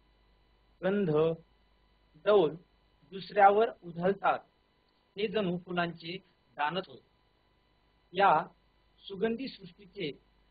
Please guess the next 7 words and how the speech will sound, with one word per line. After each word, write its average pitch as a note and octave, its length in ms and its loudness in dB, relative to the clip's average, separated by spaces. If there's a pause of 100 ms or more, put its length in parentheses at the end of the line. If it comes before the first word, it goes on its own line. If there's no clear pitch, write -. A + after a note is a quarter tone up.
(180)
जनमानसाला F#3+ 720 -2
देण्याच्या E3 480 -8
प्रवृत्तीचे E3 680 -18
दर्शन E3+ 500 -12 (280)
या F3+ 160 -2
पाठातून E3 520 -8
लेखकाने C#3+ 600 -16